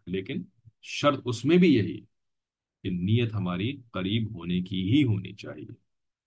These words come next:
अल्लाह ताला के करीब होने की नीयत होनी चाहिए, किसी और के करीब होने की नीयत नहीं होनी चाहिए, वरना कुरान पढ़ करके भी फायदा नहीं होगा,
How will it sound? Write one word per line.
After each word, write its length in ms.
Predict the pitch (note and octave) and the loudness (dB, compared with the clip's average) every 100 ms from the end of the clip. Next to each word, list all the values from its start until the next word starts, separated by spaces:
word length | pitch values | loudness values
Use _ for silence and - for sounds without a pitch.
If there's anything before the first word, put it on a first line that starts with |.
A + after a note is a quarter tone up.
| _ _ - | _ _ -8
अल्लाह 220 | G2 G2 | -6 -6
ताला 300 | F2+ F#2+ A#2 | -6 -4 -2
के 120 | A2 | -2
करीब 300 | G2+ E2+ - - | -6 -8 -12 -16
होने 140 | D2+ | -20
की 140 | - - | -20 -16
नीयत 220 | - - | -16 -18
होनी 220 | - - | -20 -18
चाहिए, 340 | - - - - - _ _ _ _ _ - | -14 -12 -10 -12 -16 _ _ _ _ _ -20
किसी 400 | - _ G2 G2+ | -20 _ -10 -6
और 220 | G2 G#2+ | -6 -6
के 100 | G#2+ | -6
करीब 320 | G#2 F2+ F2 | -4 -4 -6
होने 160 | - E2+ | -10 -20
की 120 | - | -20
नीयत 200 | - E2+ - | -20 -20 -16
नहीं 100 | F2+ | -16
होनी 180 | F2+ - | -16 -20
चाहिए, 260 | - - - - | -20 -18 -18 -14
वरना 260 | F#2+ G#2 D#3 - _ _ - | -10 -8 -8 -14 _ _ -12
कुरान 280 | F2+ G2 G#2+ | -6 -4 -2
पढ़ 180 | G#2+ G#2+ | -2 -2
करके 200 | G#2+ G2 | -4 -6
भी 120 | F2+ | -8
फायदा 320 | F2+ - - | -8 -10 -12
नहीं 140 | - | -16
होगा, 180 | - - | -18 -20